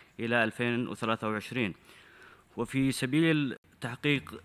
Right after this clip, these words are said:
سلامة الشعوب من الألغام والمخلفات الحربية، وبما ينسجم من تحقيق أهداف خطة الأمم المتحدة للتنمية المستدامة عشرين ثلاثين.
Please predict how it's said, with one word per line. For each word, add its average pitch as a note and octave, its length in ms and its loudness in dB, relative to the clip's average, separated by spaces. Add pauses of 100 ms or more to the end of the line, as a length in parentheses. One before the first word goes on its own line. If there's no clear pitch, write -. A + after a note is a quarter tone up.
سلامة C#3+ 540 4
الشعوب B2 460 -2
من A2+ 140 2
الألغام B2 540 4
والمخلفات A#2+ 760 -2
الحربية، A#2 680 -2
وبما A#2 460 0
ينسجم B2 400 -2
من A2+ 160 0
تحقيق A2+ 420 -8
أهداف A2 320 -2
خطة - 380 -6
الأمم A2+ 340 0
المتحدة A#2 680 -4 (340)
للتنمية A#2+ 460 0
المستدامة A2 640 -2
عشرين G#2 420 -4
ثلاثين. G#2 480 -4